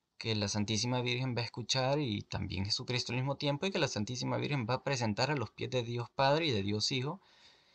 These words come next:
para que nos socorran. Eh, cabe destacar que en Japón, eh, hubo una gran persecución de cristianos, no recuerdo ahorita los siglos, voy a hacer un video con respecto a eso,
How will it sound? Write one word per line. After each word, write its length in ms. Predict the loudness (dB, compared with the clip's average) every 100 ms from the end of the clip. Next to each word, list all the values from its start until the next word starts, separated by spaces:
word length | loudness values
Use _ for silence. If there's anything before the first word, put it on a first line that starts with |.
| _ _ _ _ _ -4
para 240 | 0 0
que 160 | 0 0
nos 140 | 2
socorran. 540 | 0 6 6 6 0 -6 _ -20 -20 -20 _ _
Eh, 280 | 2 2 4
cabe 240 | 6 6
destacar 560 | 6 4 0 4 4 4
que 100 | 0
en 120 | 0
Japón, 600 | -2 -4 4 6 4 2 -8 -20 _ -20 _ -20 _ _ _ _
eh, 520 | -2 0 2 2 0 0 0 -2 0
hubo 280 | -2 0 2
una 240 | 2 2
gran 240 | 4 2 2
persecución 560 | 0 -2 0 0 0
de 100 | 0
cristianos, 640 | 0 -2 2 4 4 2 -2
no 140 | -2
recuerdo 400 | 0 0 2 4
ahorita 300 | 4 4 0
los 160 | -2 0
siglos, 440 | -2 -2 -2 -2 -6
voy 240 | 0 4
a 40 | 4
hacer 180 | 2
un 100 | -2
video 260 | 0 2 2
con 140 | 0
respecto 400 | -6 -4 -6 0
a 80 | 2
eso, 260 | 4 2